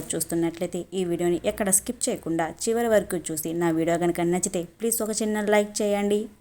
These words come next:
and సబ్స్క్రైబ్ చేసుకోండి. గవర్నమెంట్ నుంచి వచ్చే ప్రతి ఒక్క అప్‌డేట్ కూడా మీకు ఎప్పటికెప్పుడు నేనైతే తెలియజేస్తూనే ఉంటాను. నా వీడియో గనుక నచ్చితే ప్లీజ్ ఒక చిన్న లైక్ చేయండి and సబ్స్క్రైబ్ చేసుకోండి. ఇక లేట్ చేయకుండా పూర్తి వివరాల్లోకి అయితే వెళ్ళిపోతాము. ఏపీ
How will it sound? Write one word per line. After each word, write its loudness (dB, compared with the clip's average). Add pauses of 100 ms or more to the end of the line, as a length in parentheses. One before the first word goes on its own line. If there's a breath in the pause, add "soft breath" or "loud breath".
and -4 (160)
సబ్స్క్రైబ్ -4
చేసుకోండి. -6 (560 soft breath)
గవర్నమెంట్ 2
నుంచి -4
వచ్చే -6 (160)
ప్రతి 0 (100)
ఒక్క -4 (120)
అప్‌డేట్ 0
కూడా 2 (100)
మీకు -2 (260)
ఎప్పటికెప్పుడు -4
నేనైతే -4 (140)
తెలియజేస్తూనే -2
ఉంటాను. -4 (460 soft breath)
నా -4
వీడియో 2
గనుక -2 (120)
నచ్చితే -4 (100)
ప్లీజ్ -2
ఒక -6
చిన్న 0 (120)
లైక్ 0 (100)
చేయండి 0 (140)
and -2 (120)
సబ్స్క్రైబ్ -4
చేసుకోండి. 2 (420 loud breath)
ఇక 2 (360)
లేట్ -2
చేయకుండా 2 (220)
పూర్తి 2 (100)
వివరాల్లోకి 0
అయితే -6 (340)
వెళ్ళిపోతాము. -4 (380 soft breath)
ఏపీ 0